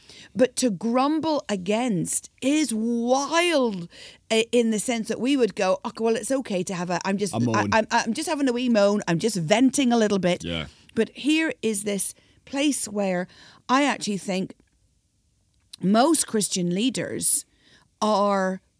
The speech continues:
Speaker 1: grumbled against.
Speaker 2: Oh, continually.
Speaker 1: Or there's unforgiveness in their hearts.
Speaker 2: Yeah.
Speaker 1: I mean, it's just, it's just
Speaker 2: Yeah.
Speaker 1: how we live.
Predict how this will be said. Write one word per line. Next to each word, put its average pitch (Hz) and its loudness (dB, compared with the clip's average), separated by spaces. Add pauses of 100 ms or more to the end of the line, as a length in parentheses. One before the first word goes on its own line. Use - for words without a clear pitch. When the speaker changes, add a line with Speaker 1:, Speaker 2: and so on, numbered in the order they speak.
Speaker 1:
grumbled 254 2
against. 185 -2
Speaker 2:
Oh, 113 0
continually. 73 -6
Speaker 1:
Or 233 4
there's 214 -2
unforgiveness 214 -2
in 196 -4
their 190 -4
hearts. 185 -8
Speaker 2:
Yeah. - -8
Speaker 1:
I 254 4
mean, 285 4
it's 233 0
just, 311 -2
it's 254 -2
just 180 -2
Speaker 2:
Yeah. 233 -2
Speaker 1:
how 208 0
we 185 0
live. 262 -2